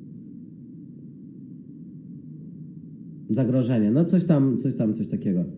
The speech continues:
Jaki był powód pęknięcia opony? No, nie wiem, dowiem się,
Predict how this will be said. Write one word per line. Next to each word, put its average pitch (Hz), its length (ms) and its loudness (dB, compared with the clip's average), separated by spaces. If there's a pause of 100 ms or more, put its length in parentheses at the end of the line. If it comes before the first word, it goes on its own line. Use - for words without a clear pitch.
(840)
Jaki 170 200 10
był 160 80 12
powód 156 260 10
pęknięcia 156 440 6
opony? 160 260 8
No, 196 100 8
nie 208 180 10
wiem, 143 160 10
dowiem 151 320 10
się, 147 340 8